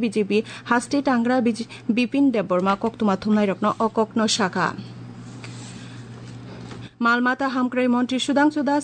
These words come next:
তিনি দলাই হাংকরনি রাশিয়া বাড়িও কতালস নামজাক ভেটেরিনারি শাখা হামনকন চেঙ্গিরেখা আর মানচাখা দলাই জেল-, জেলা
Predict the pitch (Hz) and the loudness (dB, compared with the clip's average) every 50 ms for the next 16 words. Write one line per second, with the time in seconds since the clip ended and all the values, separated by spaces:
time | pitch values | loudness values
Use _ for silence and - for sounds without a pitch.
0 | - - 254 247 262 262 262 262 269 285 285 285 254 277 285 294 285 269 247 208 | 0 0 0 2 2 2 2 2 2 2 0 0 0 0 0 0 2 0 0 2
1 | 214 202 180 - - - - - - 220 240 247 - - 294 277 233 220 196 180 | 2 2 0 -2 -6 -12 -12 -2 0 2 2 2 0 0 0 2 2 2 2 2
2 | 180 180 202 - - 269 262 269 269 262 262 - - 262 247 240 254 233 262 277 | 4 2 2 2 0 -2 0 0 0 0 0 0 0 0 2 2 2 2 2 0
3 | 294 247 233 - - 208 202 214 202 214 208 208 214 208 208 214 214 - - 254 | 0 0 -4 -10 -8 -2 0 0 2 2 2 2 2 4 2 2 2 2 0 -2
4 | 240 - - 233 208 202 208 226 226 - 277 311 320 - 277 226 190 190 185 185 | -2 0 0 2 2 4 2 2 2 2 2 2 2 2 2 2 2 2 2 2
5 | 185 - 196 175 - - 208 202 208 214 214 214 214 220 - 247 240 - 277 285 | 2 2 0 0 0 2 2 2 2 2 2 2 2 2 0 -2 -2 0 2 2
6 | 277 233 269 262 277 294 262 269 277 277 277 - - - - - - 247 214 240 | 2 2 2 2 2 2 2 2 2 0 0 -2 -8 -14 -16 -6 -4 0 2 4
7 | 254 262 269 | 4 4 4